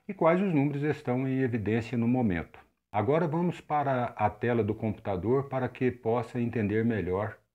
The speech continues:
como funciona. Aqui temos a planilha que eu uso. Foi feita no Word, e caso você vá acompanhar os resultados,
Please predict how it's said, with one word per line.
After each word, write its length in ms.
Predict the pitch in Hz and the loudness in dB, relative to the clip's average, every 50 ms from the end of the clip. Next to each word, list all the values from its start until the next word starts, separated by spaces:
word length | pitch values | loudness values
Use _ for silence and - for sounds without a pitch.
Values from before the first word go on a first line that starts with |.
| _ _ _ _ | _ _ _ _
como 320 | _ - 139 147 147 143 127 | _ -10 -8 -8 -8 -8 -10
funciona. 720 | - - 131 123 - - - 101 76 - - - - - _ _ _ _ _ _ _ _ _ _ _ _ _ _ _ _ - | -8 -10 -10 -10 -8 -6 -4 -4 -4 -4 -6 -10 -16 -20 _ _ _ _ _ _ _ _ _ _ _ _ _ _ _ _ -6
Aqui 260 | 147 139 - 190 185 | -6 -4 -2 -4 -2
temos 320 | - 185 185 185 170 160 | 0 2 2 4 6 6
a 60 | 180 | 4
planilha 480 | 175 - 160 147 127 117 123 123 131 123 | 4 6 4 6 6 6 6 6 4 2
que 140 | - - 139 | 2 2 2
eu 100 | 135 120 | 2 4
uso. 440 | 95 85 82 80 76 71 - - _ _ _ _ _ _ _ | 4 4 2 0 -2 -6 -10 -16 _ _ _ _ _ _ _
Foi 120 | - 131 110 | -6 -6 -4
feita 320 | - - 135 135 - 147 | 0 0 0 0 0 0
no 140 | 147 151 147 | 0 2 4
Word, 380 | 120 92 90 85 78 67 - - - _ _ _ _ - | 4 4 4 2 2 -2 -6 -12 -20 _ _ _ _ -16
e 60 | 113 | -4
caso 320 | - 151 156 170 165 151 | -2 0 2 2 2 0
você 320 | 147 151 135 - - 127 104 | 0 -2 -2 0 -2 -2 0
vá 240 | 90 98 101 98 | 2 2 2 2
acompanhar 480 | 92 - - 98 - 104 95 95 92 85 | 2 0 -4 -2 2 2 2 2 2 0
os 100 | 85 80 | -2 -2
resultados, 580 | 87 85 80 82 82 - 113 117 120 95 78 | -4 -4 -4 -4 -2 2 4 4 4 4 2